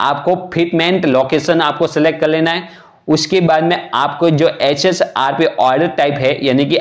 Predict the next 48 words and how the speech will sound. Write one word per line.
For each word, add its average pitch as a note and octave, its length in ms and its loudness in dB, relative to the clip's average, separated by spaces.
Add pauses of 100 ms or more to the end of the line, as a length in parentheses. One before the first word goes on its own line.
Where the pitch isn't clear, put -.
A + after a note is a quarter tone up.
(120)
आपका C3 380 0
vehicle C3 340 2
नया C3 320 2
vehicle D#3 360 0
है, D#3+ 80 2
तो D#3 100 0
आपको C3+ 200 0
first C#3+ 300 -2
वाला D#3 240 2
option E3+ 260 0
select E3 360 0
कर E3+ 60 2
लेना E3+ 180 2
है। C#3 120 2
यदि C3 140 2 (120)
आपका C3 240 0
पुराना C3+ 420 2
vehicle D#3 340 0
है, D#3 80 0
तो D3+ 100 -2
आपको C3 320 0
damage, D#3+ 500 2 (960)
damage E3 520 2
both E3 400 2
एसएसआरपी D3+ 920 0
किट, D3+ 400 -2
यानी B2+ 180 0
कि E3 100 2
दोनों D#3 300 2
side B2+ 300 0
की, A2 100 -4 (100)
आगे C#3 320 0
पीछे C3 380 -2
की, G2+ 120 -2
ठीक E3+ 240 -2
है। F3 140 -6 (260)
उसके E3+ 260 0
बाद F3 200 2
में E3+ 100 2
आपको D#3 240 -2
पिन D#3 300 0
number, E3 300 2
पिन - 500 -2
code E3 240 2
आपके D#3 380 2
जो D3+ 380 0
फिलअप D4+ 320 0
करने, A3 260 0